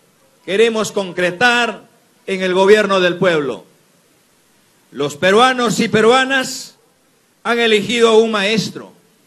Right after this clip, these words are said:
a un campesino y un rondero para que dirija esta nación, y lo hicieron porque querían un cambio, no para continuar con lo mismo.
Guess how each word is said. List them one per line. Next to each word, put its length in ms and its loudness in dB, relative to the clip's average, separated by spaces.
a 120 -2
un 160 -4
campesino 800 -2
y 60 2
un 140 0
rondero 840 2
para 280 -4
que 160 -2
dirija 400 0
esta 260 -2
nación, 720 0
y 140 -4
lo 80 0
hicieron 560 2
porque 280 2
querían 340 0
un 180 -2
cambio, 680 -2
no 380 0
para 240 0
continuar 580 -2
con 160 -2
lo 80 0
mismo. 540 -8